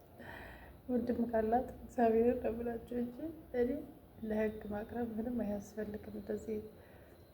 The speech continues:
የሰው ህይወት ነጥቀው ማለት ነው።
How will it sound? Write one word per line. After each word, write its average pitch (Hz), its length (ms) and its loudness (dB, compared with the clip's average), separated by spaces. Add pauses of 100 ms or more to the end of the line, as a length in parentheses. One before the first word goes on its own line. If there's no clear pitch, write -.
(400)
የሰው 214 340 0
ህይወት 196 420 -4
ነጥቀው 196 420 -2
ማለት 196 400 -6
ነው። 202 140 -8